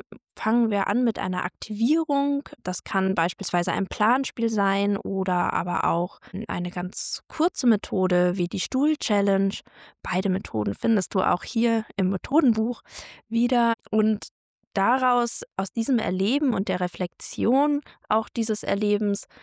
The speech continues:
starten wir dann in einen Design-Thinking-Prozess, in dem wir dann weiter darauf eingehen und immer wieder Bezug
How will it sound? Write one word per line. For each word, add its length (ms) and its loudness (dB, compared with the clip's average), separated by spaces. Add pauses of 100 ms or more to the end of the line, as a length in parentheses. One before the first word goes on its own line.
(720)
starten 460 0
wir 100 2
dann 340 4
in 160 0
einen 280 0
Design-Thinking-Prozess, 1500 -2 (640)
in 160 2
dem 320 4
wir 360 2 (400)
dann 380 2 (100)
weiter 640 0
darauf 400 -2
eingehen 540 -2
und 180 -2
immer 260 2
wieder 180 0
Bezug 400 -4